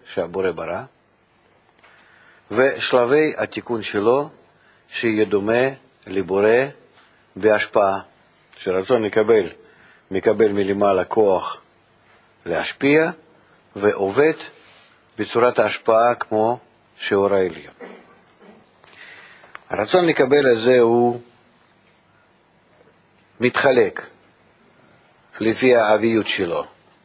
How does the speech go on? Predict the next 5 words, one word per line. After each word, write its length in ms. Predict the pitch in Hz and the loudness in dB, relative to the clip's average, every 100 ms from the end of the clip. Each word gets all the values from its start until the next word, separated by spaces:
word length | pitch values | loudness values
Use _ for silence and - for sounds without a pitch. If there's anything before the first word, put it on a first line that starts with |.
| _ _ _ _ _ _ _ _ _ - _ - - _ - _ _ _ _ _ _ _ | _ _ _ _ _ _ _ _ _ -20 _ -20 -20 _ -20 _ _ _ _ _ _ _
שורש 760 | - 135 135 123 117 - - _ _ _ _ _ _ _ _ _ - _ _ _ _ _ _ _ _ _ _ _ _ _ _ - _ _ _ - | -2 2 4 2 0 -6 -10 _ _ _ _ _ _ _ _ _ -20 _ _ _ _ _ _ _ _ _ _ _ _ _ _ -20 _ _ _ -4
א', 400 | 107 117 120 110 85 80 | 2 2 2 0 -4 0
ב', 240 | 110 117 - - 87 | 2 2 0 -14 -10
ג' 180 | 101 107 107 92 | -4 -2 -4 -4
וד'. 200 | 85 | -6